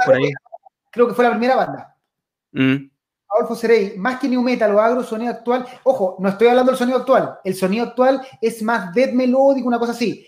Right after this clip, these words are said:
Speaker 2: Es el sonido de los noventa. Ese es el que yo creo que es new metal o medio agro. Herrera Scott,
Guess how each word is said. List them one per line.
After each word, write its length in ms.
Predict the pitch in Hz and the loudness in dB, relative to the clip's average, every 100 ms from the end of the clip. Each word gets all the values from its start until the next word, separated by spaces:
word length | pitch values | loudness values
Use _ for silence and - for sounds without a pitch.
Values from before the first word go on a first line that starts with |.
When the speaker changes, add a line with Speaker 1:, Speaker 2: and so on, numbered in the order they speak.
| _ | _
Speaker 2:
Es 140 | 196 220 | -2 -2
el 80 | |
sonido 640 | 202 202 226 247 247 - - | 0 -2 0 0 -2 -6 -18
de 240 | 175 190 190 | -4 0 2
los 260 | 190 151 | 2 -2
noventa. 560 | 175 175 214 202 147 156 | -4 0 2 2 0 -2
Ese 220 | 220 254 | -2 2
es 80 | 254 | 0
el 80 | 247 | 0
que 180 | 254 247 | -2 -2
yo 100 | 254 | 2
creo 160 | 247 | 2
que 80 | 240 | 2
es 40 | 220 | 0
new 160 | 233 | 0
metal 260 | 247 247 240 | 0 2 0
o 60 | |
medio 160 | 233 233 | 0 0
agro. 280 | 160 135 - _ _ _ _ _ _ _ _ _ _ _ _ _ _ _ _ _ _ | 0 -2 -14 _ _ _ _ _ _ _ _ _ _ _ _ _ _ _ _ _ _
Herrera 320 | 185 185 233 208 | -2 4 4 2
Scott, 460 | - 254 294 - | 2 2 2 -2